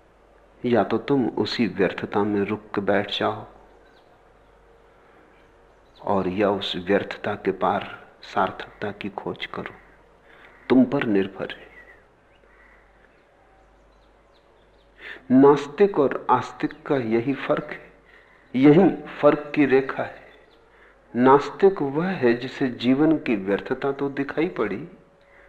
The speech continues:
लेकिन आगे जाने की, ऊपर उठने की, खोज करने की सामर्थ्य नहीं, रुक गया, नहीं में रुक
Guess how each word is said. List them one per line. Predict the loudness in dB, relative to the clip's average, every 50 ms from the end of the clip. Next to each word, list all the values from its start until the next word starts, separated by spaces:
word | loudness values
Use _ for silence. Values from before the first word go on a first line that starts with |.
| -20 _ _ _ _ _ _ _ _ _ _ _ -4
लेकिन | -2 -2 -2 0 0 0 0 -2 -2 -2 -2
आगे | 0 0 0 0 -2 -2
जाने | 0 2 2 2 2 2 0 -2
की, | -2 -6 -10 -12 -12 -14 -18 -20 -20 -20 -20 _ _ _ _ _ -20 -20 -20 -20 -20 -20 -20 _ _ _ _ _ _ _ _ _ -20 -20 -20 -20 -20 -20 -20 _ _ _ _ _ _ _ _ _ _ _ _ _ _ _ _ _ _ _ _ _ -18 -10 -6
ऊपर | -6 -2 0 2 2 2
उठने | 2 0 -2 -2 0 0 0 0
की, | -4 -8 -12 -12 -14 -14 -20 -20 -20 -20 _ _ _ _ _ _ _ _ _ _ _ -20 -20 -20 -20 -20 -20 _ _ _ _ -10
खोज | -8 -4 0 2 2 2 0 -2
करने | -6 -4 -4 -2 0 0 -2
की | -2 -4 -8 -10
सामर्थ्य | -8 -4 -2 -2 -2 0 -2 -4 -6 -8 -10 -10 -10
नहीं, | -10 -8 -10 -12 -14 -16 -20 -20 -20 _ _ _ -20 -20 -20 _ _ -4
रुक | 0 0 0 0 -2 -4 -4
गया, | -4 -4 -6 -8 -12 -16 -18 -20 -14 -2 4
नहीं | 6 8 8 8 8 8 8 6 6
में | 8 6 6
रुक | 4 2 -2 -4